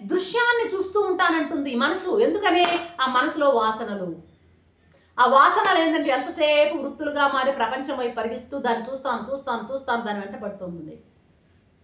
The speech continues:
ప్రపంచంలోని వస్తువులపై పడి చూస్తుంది కానీ ఆ వస్-, పైన ఆ విశేషాలను చూస్తుంది కానీ ఆ వస్తు-, లోపల ఉన్న సత్తుని చూడలేదు ఈ మనసు. కేవలం దీ-, ఏ-, దేని చూసి? ఆభాసను చూసి వస్తువు అని బుకాయిస్తుంది ఇది.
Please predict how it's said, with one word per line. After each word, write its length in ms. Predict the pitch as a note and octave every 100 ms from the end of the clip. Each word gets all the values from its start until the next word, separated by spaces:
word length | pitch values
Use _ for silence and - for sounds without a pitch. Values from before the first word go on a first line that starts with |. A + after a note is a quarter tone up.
| _ _ _ _ _ _ _ _ - _ _
ప్రపంచంలోని 800 | - A4 A4+ A#4 C5 B4 B4+ -
వస్తువులపై 520 | D#4+ - A#4 A#4 A#4
పడి 200 | A4 F#4+
చూస్తుంది 640 | - - G#4+ A#4 B4 A#4 F4
కానీ 680 | E4 F4 E4+ C#4 C#4+ - - -
ఆ 180 | C4 D4+
వస్-, 600 | C#4 C#4 - - _ -
పైన 280 | B3 F4 A#4
ఆ 240 | G#4 E4+
విశేషాలను 840 | A#3+ C#4 G#4 G#4+ A4 G#4 G#4 F#4
చూస్తుంది 340 | E4+ F4 D#4+ E4+
కానీ 760 | D4 C#4+ D#4+ C4+ C4 B3 - _ -
ఆ 20 |
వస్తు-, 420 | F#3 G#3+ A3 - A3
లోపల 280 | D#4 G4+
ఉన్న 160 | E4+ D4
సత్తుని 560 | C#4+ D#4 D#4+ A#4 A#4 F#4
చూడలేదు 360 | C#4+ C#4 A#3
ఈ 80 | G#3
మనసు. 360 | F#3+ F3+ F3+ E3 - _ _ _ _ _ _ _ _ _ _ _ -
కేవలం 380 | D#4+ F#4+ A#4 G#4
దీ-, 160 | F#4
ఏ-, 220 | B3 C4 -
దేని 300 | D4+ - G4+
చూసి? 120 | F#4
ఆభాసను 760 | A4+ E4+ F4 A#4 A#4 A#4 F#4+
చూసి 180 | F#4 F#4
వస్తువు 340 | C#4 C#4+ - F#4
అని 120 | D#4
బుకాయిస్తుంది 680 | C4 C4+ D#4 - - B3 A3
ఇది. 300 | G3 E3